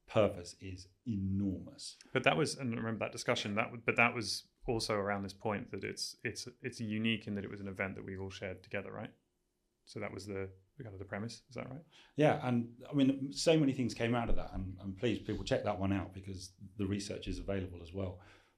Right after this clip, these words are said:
Speaker 1: via Raquel. But I think for me, and we had, we did some clips we were gonna play,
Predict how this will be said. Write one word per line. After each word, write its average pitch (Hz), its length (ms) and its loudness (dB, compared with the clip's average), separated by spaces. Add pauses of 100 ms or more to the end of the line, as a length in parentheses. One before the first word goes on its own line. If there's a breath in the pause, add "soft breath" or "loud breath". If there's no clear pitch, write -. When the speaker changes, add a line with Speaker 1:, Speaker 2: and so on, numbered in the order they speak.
(140)
Speaker 1:
via 107 220 2
Raquel. 82 340 -8
But 107 120 -2
I 113 40 0
think 147 260 2
for 131 80 0
me, 127 320 4 (340 loud breath)
and 107 260 0
we 117 100 4
had, 135 200 2
we 120 80 6
did 123 160 6
some 117 180 -2
clips - 300 -2
we 98 80 -2
were 90 40 -2
gonna 85 140 -6
play, 85 360 0